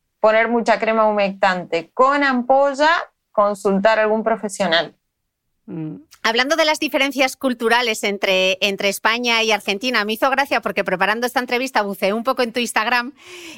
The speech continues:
Speaker 2: y claro, tenemos palabras muy diferentes que pueden tener significados muy distintos, pero no voy a entrar en esa palabra que todos estamos pensando.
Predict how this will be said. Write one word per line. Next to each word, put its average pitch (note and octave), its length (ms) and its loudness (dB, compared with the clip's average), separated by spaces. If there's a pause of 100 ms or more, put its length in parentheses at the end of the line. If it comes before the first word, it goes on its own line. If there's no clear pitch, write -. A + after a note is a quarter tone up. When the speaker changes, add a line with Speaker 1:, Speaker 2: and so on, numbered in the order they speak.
Speaker 2:
y A#3+ 120 0
claro, B3+ 220 2
tenemos A#3+ 300 -2
palabras C4+ 480 0
muy A#3+ 180 0
diferentes B3+ 720 -2
que A#3+ 140 -2
pueden A3 180 0
tener B3 200 0
significados A#3 640 -2
muy A3+ 120 -2
distintos, A3 460 -2
pero G#3 200 2
no A#3 160 2
voy C4 140 2
a - 20 0
entrar B3 240 0
en A#3+ 60 -4
esa A#3+ 180 0
palabra A#3+ 300 0
que A3+ 120 -2
todos G#3 280 -4
estamos F#3+ 320 -2
pensando. G3 520 -2